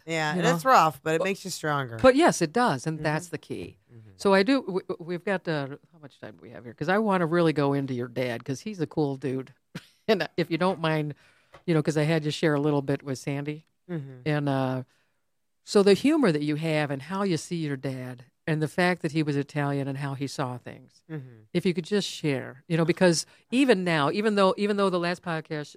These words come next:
Speaker 2: you know, you, you looked a little serious, you know, and you were uncomfortable with the mic and everything, but this is really just how we talk.
Speaker 1: <laughs>
Speaker 2: And if they could just witness, like I said, my arms are like, you know, my arms are Italian.
Speaker 1: Ah.
Speaker 2: But how, let me s-,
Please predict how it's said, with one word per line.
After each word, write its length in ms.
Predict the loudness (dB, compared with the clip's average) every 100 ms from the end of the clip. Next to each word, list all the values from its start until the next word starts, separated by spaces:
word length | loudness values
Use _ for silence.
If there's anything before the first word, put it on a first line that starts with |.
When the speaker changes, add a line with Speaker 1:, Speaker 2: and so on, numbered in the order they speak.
| -14
Speaker 2:
you 120 | -6
know, 120 | -2
you, 200 | 0 -2 -2
you 160 | -2 -2
looked 220 | 0 0
a 60 | 0
little 320 | 0 0 -2
serious, 520 | -6 -6 -6 -6 -8
you 80 | -10
know, 220 | -6 -4
and 100 | -4
you 80 | -4
were 100 | -6
uncomfortable 440 | -6 -6 -8 -6
with 120 | -8 -6
the 60 |
mic 320 | -8 -8 -6
and 60 | -8
everything, 340 | -10 -12 -12
but 160 | -10 -10
this 180 | -6 -6
is 120 | -6
really 460 | -4 -4 -2 -4 -4 _ _ -6
just 160 | -4
how 160 | -2 0
we 160 | 0
talk. 340 | -4 -6 -8 -12 -20 -20 -10
Speaker 1:
<laughs> 80 | -2
Speaker 2:
And 100 | 0
if 120 | 2
they 120 | 2
could 200 | 2 2
just 240 | 2 2 2
witness, 280 | 0 0
like 160 | -2 0
I 120 | 2
said, 220 | 2 2 2
my 180 | 4
arms 240 | 4 2 0
are 40 |
like, 160 | -2 -2 -6 _
you 180 | -6
know, 260 | -2 0 -2 -6 -14 -12 -6
my 180 | -4
arms 240 | 0 0 0
are 80 | -4
Italian. 460 | -4 -6 -8 -14 -20 _ _ _ -20
Speaker 1:
Ah. 60 | -20 -20 -4
Speaker 2:
But 160 | 4 4
how, 320 | 6 4 4 2
let 180 | 0 0
me 60 |
s-, 180 | 0 -4